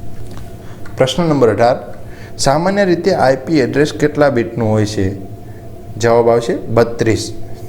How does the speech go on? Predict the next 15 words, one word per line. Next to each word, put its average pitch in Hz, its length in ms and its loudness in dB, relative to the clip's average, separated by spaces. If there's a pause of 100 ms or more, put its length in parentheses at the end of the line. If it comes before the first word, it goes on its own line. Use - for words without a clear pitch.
(880)
પ્રશ્ન 120 340 2
નંબર 117 200 4
ઓગણીસ, 127 380 2 (520)
વેબ 151 340 2
પેજ 185 320 0
બનાવવા 143 460 4
માટે 156 360 0 (200)
કઈ 160 200 6
ભાષાનો 139 600 2
ઉપયોગ 117 600 -2
કરવામાં 113 520 2
આવે 104 300 2
છે? 101 460 -6
જવાબ 110 320 6
આવશે 110 260 4